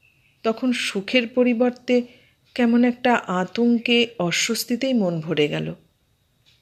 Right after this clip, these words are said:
শক্ত মাটির উপরে আমার কম্বলের বিছানায় বসতে দিলুম কুন্তলাকে। বললুম, "হঠাৎ এই এত রাত্রে তুমি একা একা এলে কেমন করে?"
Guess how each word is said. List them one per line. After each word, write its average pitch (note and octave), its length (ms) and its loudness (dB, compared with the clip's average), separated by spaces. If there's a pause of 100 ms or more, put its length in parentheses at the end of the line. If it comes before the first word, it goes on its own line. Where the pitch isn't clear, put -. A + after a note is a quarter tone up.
(680)
শক্ত - 540 0
মাটির F#3+ 460 0
উপরে A3 360 2
আমার F3 240 2
কম্বলের F3 580 0
বিছানায় F#3 480 0
বসতে F3 460 -2
দিলুম D#3+ 320 -2
কুন্তলাকে। D3+ 720 -6 (1300)
বললুম, F3+ 560 2 (1500)
"হঠাৎ A#3+ 640 -4
এই B3+ 200 2
এত F3 320 2
রাত্রে G#3 680 2
তুমি A#3+ 440 4 (460)
একা F#3 300 2
একা A#3 140 0
এলে A#3+ 240 6
কেমন A#3+ 380 4
করে?" D#3+ 300 0